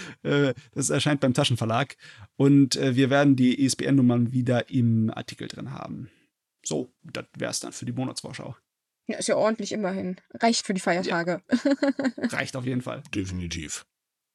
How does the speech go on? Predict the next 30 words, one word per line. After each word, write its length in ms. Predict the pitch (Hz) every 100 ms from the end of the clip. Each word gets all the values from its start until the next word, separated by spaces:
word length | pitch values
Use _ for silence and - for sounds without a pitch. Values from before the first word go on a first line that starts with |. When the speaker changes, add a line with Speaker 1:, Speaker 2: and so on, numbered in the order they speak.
| _ _ _ _ _ -
Speaker 3:
Ja, 300 | 247 208 180
liebe 240 | 147 131
Leute, 340 | 104 95 -
dann 340 | - 117 120 98
war's 300 | 104 117 -
das 220 | 170 -
mit 160 | 139 113
dem 180 | 104
letzten 380 | 127 214 - 262
Podcast 540 | - 254 - 214 - 220
des 180 | -
Jahres. 680 | 226 233 233 196 180 135 -
Wuhu. 760 | 143 226 220 247 240 170 127 104
Speaker 2:
Yay. 520 | 339 339 330 311 294
Speaker 3:
Wir 40 | 277
haben 160 | 269
wieder 180 | 226 202
ein 140 | 190
Jahr 260 | 196 190 202
geschafft. 720 | 208 - 254 - - - - - _ _ _ _ _ _
Meine 220 | 170 120
Speaker 1:
Super. 260 | 123 127 147
Speaker 3:
Güte, 220 | 117 101
freuen 240 | - - 202
wir 80 |
uns 120 | 190 180
auf 120 | 165
ein 320 | 170 175 165
weiteres 300 | 180 156 139
Jahr. 540 | 135 135 123 104 104